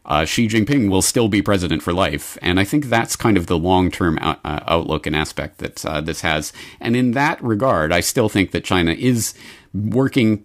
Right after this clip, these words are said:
closely with, uh, a lot of the, the Western banking institutions and industrialists and financiers. And, uh, a-, as it has that kind of deep, deep level of support from the West, I think it is being set up to be the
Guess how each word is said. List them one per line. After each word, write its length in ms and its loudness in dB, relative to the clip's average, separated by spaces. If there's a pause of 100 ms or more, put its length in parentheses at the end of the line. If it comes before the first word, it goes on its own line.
closely 440 2
with, 480 -2 (120)
uh, 240 2
a 100 2
lot 180 2
of 140 -4
the, 200 0
the 260 -4
Western 520 -2
banking 360 0
institutions 680 -2
and 240 0
industrialists 840 0
and 100 -2
financiers. 720 2 (380)
And, 320 2 (100)
uh, 380 2 (420)
a-, 300 0 (480)
as 160 2
it 100 2
has 440 2
that 200 2
kind 220 2
of 200 -6 (400)
deep, 360 0 (360)
deep 280 2
level 360 2
of 120 2
support 560 0 (360)
from 280 0
the 60 2
West, 280 0
I 60 -2
think 240 0
it 80 2
is 240 2
being 300 2
set 200 0
up 180 -4
to 120 -2
be 300 4
the 200 0